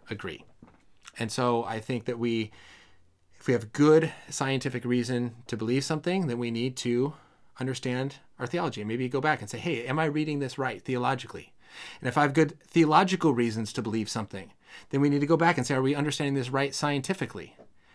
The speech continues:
Recognizing I can go bad, I can go wrong in my science, and I can go wrong in my theology, but that in no way goes against God's word.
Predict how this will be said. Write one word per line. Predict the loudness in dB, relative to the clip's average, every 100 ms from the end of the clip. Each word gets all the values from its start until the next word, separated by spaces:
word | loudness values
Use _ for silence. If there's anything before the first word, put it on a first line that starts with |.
| _ 0
Recognizing | 2 2 0 0 -2 -4
I | -4 -4
can | -2
go | 0 0
bad, | 0 0 0 -4 -12 -8
I | -6
can | -2
go | -2
wrong | -2 -2 -2
in |
my | -2
science, | -2 -2 -2 -4
and | -4
I | -4
can | -4
go | -4
wrong | -2 0 0
in |
my | -2 -4
theology, | -4 -4 -4 -8 -14 -20 _ -20 _ _ -14
but | -6
that | -4 -2
in | -2 0
no | -2
way | 0 0 -2
goes | -2 -4 -4
against | -6 -6 -8 -10 -16 -20 -20 _
God's | -4 -4 -6
word. | -10 -10 -10